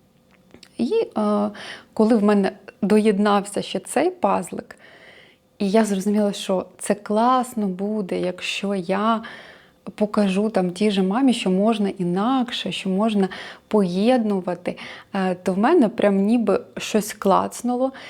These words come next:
І, звісно, Остапа <laughs> понесло. Е, я тепер, е, і на процедури ходжу, і, е, одразу собі підбираю вже, чекаю, коли в мене цей догляд закінчиться, щоб вже якийсь наступний підібрати.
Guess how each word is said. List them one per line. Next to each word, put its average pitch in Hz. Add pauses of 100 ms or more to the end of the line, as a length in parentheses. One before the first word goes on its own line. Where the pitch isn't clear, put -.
(220)
І, 233
звісно, 220
Остапа 220
<laughs> 202
понесло. 202 (600)
Е, 196
я 214
тепер, 202
е, 180
і 202
на 196
процедури 196
ходжу, 233
і, 190 (520)
е, 185
одразу 190
собі 190
підбираю 190
вже, 185
чекаю, 202
коли 196
в 190
мене 190
цей 262
догляд 214
закінчиться, 190
щоб 170
вже 175
якийсь 180
наступний 226
підібрати. 202